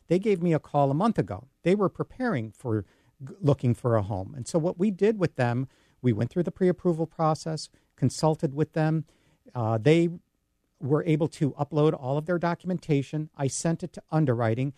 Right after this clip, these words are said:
and now they can go in there confidently and make that offer. I matched them with an, uh, an appropriate realtor in the area that they were looking at in the far western burbs,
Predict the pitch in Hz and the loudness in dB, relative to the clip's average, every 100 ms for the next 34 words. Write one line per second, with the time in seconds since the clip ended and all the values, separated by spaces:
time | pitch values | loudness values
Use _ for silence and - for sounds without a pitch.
0 | _ - 139 147 156 143 156 170 160 156 | _ 0 2 4 2 2 0 0 2 2
1 | 151 143 139 139 - 190 - 123 127 123 | 4 2 0 -2 -4 -4 -2 -4 -4 -4
2 | 123 123 _ _ 135 127 151 - 147 135 | -6 -6 _ _ 0 2 2 0 0 2
3 | 131 127 123 - _ _ _ - 113 120 | 0 -2 -10 -16 _ _ _ -6 -4 -4
4 | - 135 151 160 180 165 165 135 135 127 | -4 0 2 0 0 0 0 -2 -2 -4
5 | - - 127 120 123 - 156 147 139 156 | -8 -6 -4 -2 -4 -2 -2 0 -2 0
6 | 151 160 175 175 - 135 123 123 - 156 | 0 0 -2 -4 -4 -4 -2 -4 -4 0
7 | 156 156 139 139 139 131 120 151 180 170 | 2 2 -2 -4 -4 -2 -2 -4 -4 -6
8 | 180 180 131 113 - 135 131 131 - 131 | -6 -6 -4 -4 -2 -2 -2 -4 -4 -6
9 | 120 160 190 | -2 0 -2